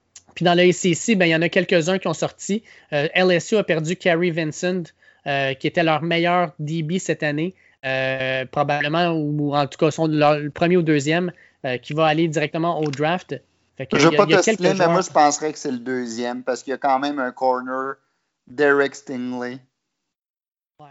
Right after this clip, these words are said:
Speaker 1: j'avoue, j'avoue, mais, euh, Vin-, Vincent jouait quand même assez bien. Euh, puis, tu sais, il a plus d'expérience un peu,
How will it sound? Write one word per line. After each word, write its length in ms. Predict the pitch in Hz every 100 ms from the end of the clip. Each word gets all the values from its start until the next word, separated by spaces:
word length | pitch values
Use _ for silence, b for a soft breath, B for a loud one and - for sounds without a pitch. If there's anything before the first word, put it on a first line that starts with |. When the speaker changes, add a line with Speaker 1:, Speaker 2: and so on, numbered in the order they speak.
| -
Speaker 1:
j'avoue, 360 | 175 170 180
j'avoue, 320 | 175 180 196
mais, 200 | 220 185 165
euh, 320 | 175 185 170
Vin-, 220 | 165 196
Vincent 340 | 175 196 294 233
jouait 300 | 185 180 180 -
quand 140 | 196
même 140 | 202 208
assez 240 | 170 165
bien. 240 | 143 151 185 b b b
Euh, 720 | 131 131 127 127 123 123 127 135
puis, 160 | - 147
tu 60 | -
sais, 100 | 196
il 80 |
a 60 | 165
plus 200 | - 185
d'expérience 720 | 175 - 180 151 160 190 185
un 100 | 151
peu, 220 | 156 190